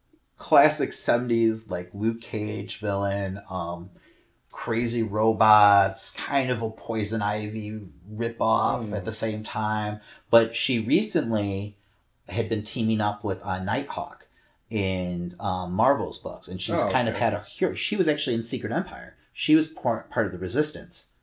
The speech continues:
Speaker 1: in Secret Empire when they were in the hangar and everything. She was one of the characters I had to look up 'cause I didn't know who the fuck she was.
Speaker 2: <laughs>
Speaker 1: She was running with Nighthawk in Chicago, and it's revealed that she actually is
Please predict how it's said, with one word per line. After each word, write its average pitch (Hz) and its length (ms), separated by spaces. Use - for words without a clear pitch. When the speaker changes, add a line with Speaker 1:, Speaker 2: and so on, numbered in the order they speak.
Speaker 1:
in 101 120
Secret 101 300
Empire 107 460
when 107 160
they 110 100
were 107 80
in 107 180
the 104 60
hangar 117 540
and 147 160
everything. 175 520
She - 220
was 160 140
one 151 160
of 123 60
the - 60
characters 127 280
I 113 80
had 120 180
to 104 60
look 117 200
up 147 120
'cause 117 100
I 120 80
didn't 117 160
know 110 120
who 131 100
the 107 80
fuck - 180
she 107 160
was. 104 580
Speaker 2:
<laughs> - 60
Speaker 1:
She - 240
was 156 180
running 131 300
with 107 140
Nighthawk 113 480
in 95 60
Chicago, 135 600
and 95 140
it's 95 120
revealed 110 440
that 98 100
she 120 320
actually 104 460
is - 180